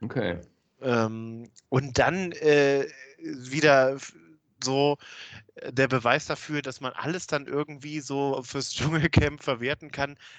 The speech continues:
Speaker 2: ein Promi-Bodyguard. Ich, Peter Althoff heißt der Mann, glaub ich. Äh, Promi-Bodyguard und,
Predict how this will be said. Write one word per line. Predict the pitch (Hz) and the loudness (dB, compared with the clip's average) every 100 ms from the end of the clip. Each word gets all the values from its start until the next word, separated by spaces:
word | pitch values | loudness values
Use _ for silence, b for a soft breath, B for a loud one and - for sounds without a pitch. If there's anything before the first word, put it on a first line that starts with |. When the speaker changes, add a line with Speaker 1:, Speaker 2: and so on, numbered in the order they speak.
| B | B
Speaker 2:
ein | 127 131 120 | -6 -6 -8
Promi-Bodyguard. | - - 156 143 113 107 98 101 95 92 85 87 - - _ _ _ _ _ _ _ _ _ _ _ - | -8 -4 -4 -6 -10 -6 -6 -8 -14 -12 -10 -12 -14 -16 _ _ _ _ _ _ _ _ _ _ _ -20
Ich, | 98 - | -20 -16
Peter | - 143 - 117 107 | -12 -8 -2 -2 0
Althoff | 135 - 98 90 - | -2 -2 -10 -12 -12
heißt | 78 98 - | -12 -10 -12
der | 92 | -12
Mann, | 90 95 92 | -14 -16 -12
glaub | 92 87 107 | -8 -6 -6
ich. | 151 - _ b b b b b _ | -8 -14 _ b b b b b _
Äh, | 113 101 104 104 | -8 -6 -6 -8
Promi-Bodyguard | - - 151 127 104 104 104 - 95 113 - | -4 0 0 0 0 -2 -2 -4 -2 -2 -4
und, | 107 107 - | -10 -10 -12